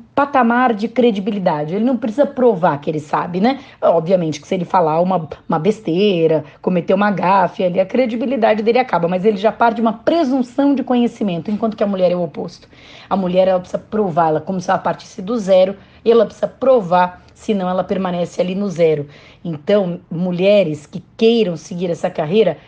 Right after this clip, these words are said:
saibam que vocês vão ser testadas o tempo todo. Preparem-se, a sua arma é a inteligência, e isso vocês têm de sobra, podem sim competir, tenham segurança,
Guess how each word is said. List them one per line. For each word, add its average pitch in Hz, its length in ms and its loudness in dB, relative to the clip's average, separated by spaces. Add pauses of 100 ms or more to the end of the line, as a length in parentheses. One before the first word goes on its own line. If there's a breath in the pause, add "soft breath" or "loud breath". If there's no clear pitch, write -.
(140 loud breath)
saibam 190 640 -2
que 180 100 -12
vocês 190 320 -4
vão 190 100 -6
ser 196 180 -8
testadas 180 680 -2 (240 soft breath)
o 269 80 -4
tempo 220 560 -2
todo. 156 480 -2 (360 soft breath)
Preparem-se, 185 1300 0 (180 loud breath)
a 190 80 -4
sua 254 400 -2
arma 180 480 0
é 220 80 4
a 226 80 2
inteligência, 175 840 -6
e 214 100 -2
isso 214 180 -6
vocês 190 300 -8
têm 196 240 -4
de 220 140 -4
sobra, 180 760 2 (300 loud breath)
podem 233 420 4
sim 220 320 -4
competir, 175 760 -6 (280 loud breath)
tenham 254 360 0
segurança, 170 960 -2